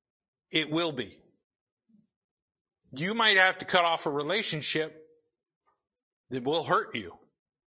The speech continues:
Then do it. Then do it. You, you, you, you might have to make a tough choice. You might have to say, "I,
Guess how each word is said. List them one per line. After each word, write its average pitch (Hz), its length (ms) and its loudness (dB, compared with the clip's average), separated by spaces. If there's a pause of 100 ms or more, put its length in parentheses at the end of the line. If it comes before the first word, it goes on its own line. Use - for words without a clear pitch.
(760)
Then 123 200 -6
do 175 220 -2
it. - 260 -10 (3750)
Then 147 180 -4
do 175 200 -2
it. 120 140 -6 (1300)
You, 160 160 -4
you, 170 240 -4
you, 170 240 -4
you 180 180 -2
might 202 200 2
have 180 160 6
to 175 80 -2
make 170 180 0
a 160 60 -4
tough 180 240 0
choice. 208 360 -2 (600)
You 156 100 -4
might 240 180 2
have 165 180 2
to 160 100 -2
say, 185 260 0 (160)
"I, - 100 2